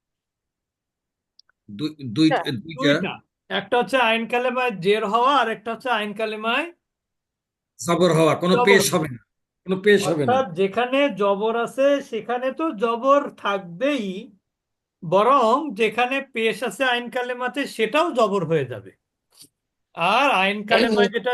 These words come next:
Speaker 3: জের আছে সে জেরটা অপরিবর্তিত থাকবে। ইসমে জরফের সিগার সংখ্যা মাত্র তিনটা। কয়টা?
Speaker 1: তিনটা।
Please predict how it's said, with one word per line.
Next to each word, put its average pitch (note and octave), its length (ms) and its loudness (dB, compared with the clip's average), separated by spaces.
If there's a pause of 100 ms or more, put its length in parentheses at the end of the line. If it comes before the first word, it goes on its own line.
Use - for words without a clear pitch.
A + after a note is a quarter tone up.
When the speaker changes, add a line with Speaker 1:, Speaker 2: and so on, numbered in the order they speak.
(160)
Speaker 3:
জের G#3+ 280 4
আছে B3+ 140 -2 (120)
সে A#3 80 -2 (140)
জেরটা G3 420 -4 (1400)
অপরিবর্তিত G3 800 -4 (140)
থাকবে। A#2 320 -6 (1600)
ইসমে B3+ 280 0 (120)
জরফের A3+ 380 2 (100)
সিগার G#3+ 300 0 (100)
সংখ্যা A3+ 300 -2 (100)
মাত্র F#3+ 260 -6 (200)
তিনটা। D3+ 380 -6 (1800)
কয়টা? F#3 300 0 (1400)
Speaker 1:
তিনটা। G2 300 -12